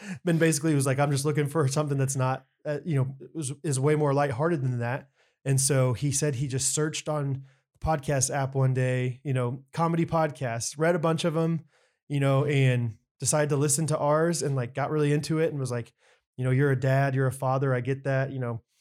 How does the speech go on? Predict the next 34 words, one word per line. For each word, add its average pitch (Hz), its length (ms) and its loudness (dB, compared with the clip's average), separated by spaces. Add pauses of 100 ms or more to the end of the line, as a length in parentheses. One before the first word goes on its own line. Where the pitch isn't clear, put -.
(360)
uh, 123 160 0
would 123 140 -2
love 135 160 2
to 135 100 0
help 135 240 2
you, 135 380 4
you 151 80 -2
know, 131 80 2
make 139 220 2
connections 143 500 0
and 135 100 2
maybe 139 220 4
you 135 120 2
could 135 140 -6
come 135 360 0
on 147 120 -2
this 143 140 0
hunt." 143 280 0
And 147 140 -4
so 139 200 2 (220)
he 190 100 -2
called 170 260 2
me 160 80 2
one 147 180 2
day 135 180 4
and 135 80 4
he's 131 120 2
like, 120 180 -2
"Hey, 135 320 0
I 147 80 -2
need 143 180 -2
you 139 100 -2
to 131 80 -2
do," 135 440 -2